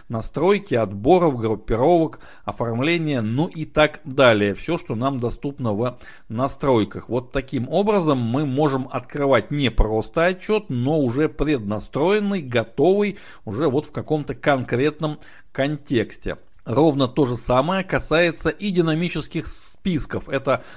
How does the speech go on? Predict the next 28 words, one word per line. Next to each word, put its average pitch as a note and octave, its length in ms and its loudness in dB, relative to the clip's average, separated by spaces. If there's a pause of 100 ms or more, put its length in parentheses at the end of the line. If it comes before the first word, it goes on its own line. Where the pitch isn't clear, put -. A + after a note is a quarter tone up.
логично, C3 720 0
потому C#3+ 480 -2
что C3+ 720 4
механизм C#3 540 0
настройки C#3 580 2
динамического B2+ 680 -2
списка G3 440 -6
точно D3 460 0
так B2+ 260 2
же A2 120 -2
базируется A#2 760 0
на A#2+ 300 -4 (280)
компоновщике C3 760 0
настроек B2+ 560 0
С A2+ 100 -8
К C#3 180 0
Д, G3+ 220 2
как E3+ 300 -2
и D#3 60 -2
механизм C3+ 520 -2
настройки B2+ 560 -2
отчета. C3+ 720 -2 (280)
И F3+ 180 0
мы D3 140 0
можем C3+ 400 2
не C#3+ 180 0
только A#2+ 540 0
получить G3 560 0